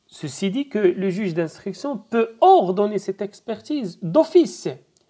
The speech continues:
si l'inculpé présente des traces de violence. Donc, en garde à vue, c'est la personne qui demande l'expertise.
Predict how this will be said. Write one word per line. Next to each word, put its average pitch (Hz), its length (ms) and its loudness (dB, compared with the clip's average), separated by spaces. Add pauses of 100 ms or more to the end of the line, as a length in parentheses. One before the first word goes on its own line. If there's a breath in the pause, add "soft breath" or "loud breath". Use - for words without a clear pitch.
(220 soft breath)
si - 380 2
l'inculpé 208 880 -4 (540)
présente 233 640 -2
des 180 220 2
traces 262 560 -2
de 208 320 -4 (140)
violence. 151 680 -2 (540)
Donc, 226 340 -4 (1120)
en 165 140 -2
garde 170 260 2
à 185 60 6
vue, 262 240 -4 (360 loud breath)
c'est - 440 0 (140)
la 165 200 -4
personne 208 720 -6 (1600)
qui 196 540 -4
demande 185 540 2
l'expertise. - 640 -12